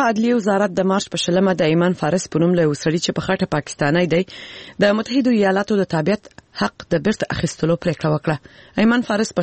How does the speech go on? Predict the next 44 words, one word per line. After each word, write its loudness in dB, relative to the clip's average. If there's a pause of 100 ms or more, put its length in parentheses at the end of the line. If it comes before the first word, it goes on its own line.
شل 0
کاله 0
بند 2
محکوم -2
شوی 0
دی. 0 (500)
هغه 2
د 0
تروریستي 2
ډلو 2
د 0
ملاتړ 2
په -2
جرم 2
زنداني 0
دی 2 (360)
او 2
د 0
بند 4
موده 0
به 0
یې 2
په -2
دوه 0
زره 0
شل 0
میلادي 0
کال 0
کې 0 (440)
بشپړه 0
سي. 0 (420)
د 4
امریکا 2 (140)
عدلیې 0
وزارت 2
ویلي 2
چې 0
ایمان 2
فارس 0
په 2
نولس 2
سوه 2 (100)
څلور 4
نوي 2